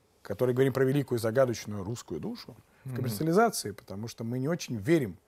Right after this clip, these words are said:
Speaker 1: ни в свой прокат, хотя вроде сейчас цифры какие-то пошли наверх, и отдельные работы прямо там выстреливают. Но сама система, мы все исполнители, мы стали исполнителями, мы всё время думаем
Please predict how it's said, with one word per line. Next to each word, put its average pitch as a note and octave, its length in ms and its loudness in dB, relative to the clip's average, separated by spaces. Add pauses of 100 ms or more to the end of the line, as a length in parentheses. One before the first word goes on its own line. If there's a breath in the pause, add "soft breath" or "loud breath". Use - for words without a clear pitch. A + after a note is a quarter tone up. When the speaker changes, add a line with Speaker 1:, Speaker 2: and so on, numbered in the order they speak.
(180)
Speaker 1:
ни E3+ 100 -4
в E3+ 60 -6
свой C#3+ 160 0
прокат, B2+ 560 -4
хотя G2 260 -8
вроде A2+ 180 -6
сейчас G#2 200 -8
цифры A2 300 -6
какие-то G2 360 -10
пошли G2 300 -10
наверх, G#2 400 -2 (260 loud breath)
и F#2+ 80 -2
отдельные B2 380 -2
работы A2 420 -2
прямо G#2+ 340 -6
там E2+ 180 -10
выстреливают. A2+ 600 -4 (540 soft breath)
Но C#3+ 580 -2
сама E3+ 300 0
система, G#3 680 -2
мы D#3+ 200 -4
все - 260 -6
исполнители, G#3 640 -2
мы A#2+ 120 -4
стали E3+ 260 -4
исполнителями, F3+ 580 -6
мы D3+ 60 -6
всё F#3+ 140 -6
время E3 120 -4
думаем D3+ 440 -4